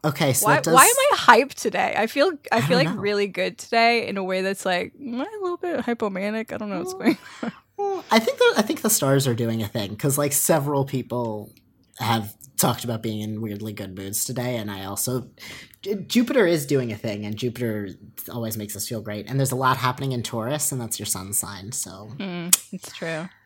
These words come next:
Speaker 2: I also
Speaker 1: Um,
Speaker 2: just, like, finished having covid and it's spring outside, so
Speaker 1: Yep.
Speaker 2: there's that.
Speaker 1: Yep.
Speaker 2: Um,
Speaker 1: Yep. Okay, but the fanfic thing did set me up for one question that I ignored, and it's a tiny one, so I do have to, I do have to, uh, give this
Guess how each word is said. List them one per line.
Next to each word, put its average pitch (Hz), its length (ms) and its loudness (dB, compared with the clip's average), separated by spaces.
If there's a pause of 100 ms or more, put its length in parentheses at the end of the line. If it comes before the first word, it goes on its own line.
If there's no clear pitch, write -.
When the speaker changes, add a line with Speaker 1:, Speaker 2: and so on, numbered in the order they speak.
Speaker 2:
I 175 120 0
also 190 320 2
Speaker 1:
Um, 190 60 -2
Speaker 2:
just, - 200 -8
like, 160 160 -6
finished 165 400 -6
having 156 300 -6
covid 151 420 -8
and 147 140 -10
it's - 180 -12
spring 147 320 -12
outside, 120 540 -10
so 110 100 -10
Speaker 1:
Yep. 104 140 -4
Speaker 2:
there's - 200 -14
that. - 220 -12 (400)
Speaker 1:
Yep. 113 260 -4
Speaker 2:
Um, 180 400 0
Speaker 1:
Yep. 175 280 -6 (560)
Okay, 185 220 6
but 170 180 -2
the 180 80 0
fanfic 180 440 2
thing 190 280 0
did 151 200 2
set 165 220 0
me 170 120 0
up 143 120 0
for 147 140 0
one 127 260 2
question 120 460 0
that 120 100 0
I 117 80 -2
ignored, 117 560 0
and 127 160 -2
it's 104 100 -2
a - 40 -6
tiny 117 340 0
one, 143 300 2
so 139 160 2
I 123 80 2
do 123 160 2
have 113 320 0
to, 98 280 -6
I 127 60 -6
do 117 160 -4
have 104 220 -4
to, 104 280 -6 (200)
uh, 113 160 -6
give 110 220 0
this 117 120 -2